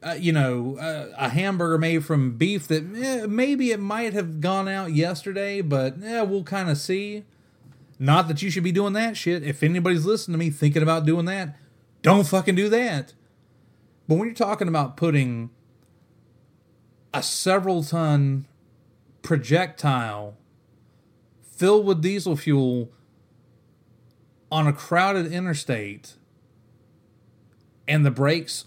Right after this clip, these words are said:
aren't working properly, what the fuck are you doing?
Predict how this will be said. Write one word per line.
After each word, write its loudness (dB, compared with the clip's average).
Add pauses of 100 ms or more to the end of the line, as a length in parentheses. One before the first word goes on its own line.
aren't -2
working -4
properly, -2 (2250)
what -2
the -4
fuck -2
are -2
you 0
doing? -2